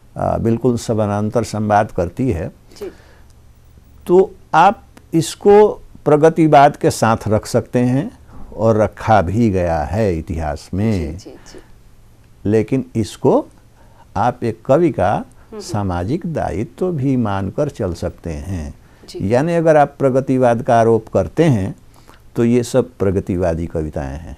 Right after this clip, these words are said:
Speaker 2: जी।
Speaker 1: जैसे मान लीजिए कि पंत की कविता है, कब, जो ग्राम्य है, ग्राम्य की कविताएं हैं,
Speaker 2: हम्म, हम्म।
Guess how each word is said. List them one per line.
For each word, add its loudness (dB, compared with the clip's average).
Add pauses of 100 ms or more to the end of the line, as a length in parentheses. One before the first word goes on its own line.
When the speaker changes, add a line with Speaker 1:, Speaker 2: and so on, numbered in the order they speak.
(120)
Speaker 2:
जी। -12 (180)
Speaker 1:
जैसे 0
मान 0
लीजिए 2
कि 0
पंत -4
की -4
कविता 0
है, -2 (600)
कब, 2 (200)
जो 4
ग्राम्य 4
है, 2
ग्राम्य 0
की -4
कविताएं -2
हैं, -6
Speaker 2:
हम्म, -12
हम्म। -16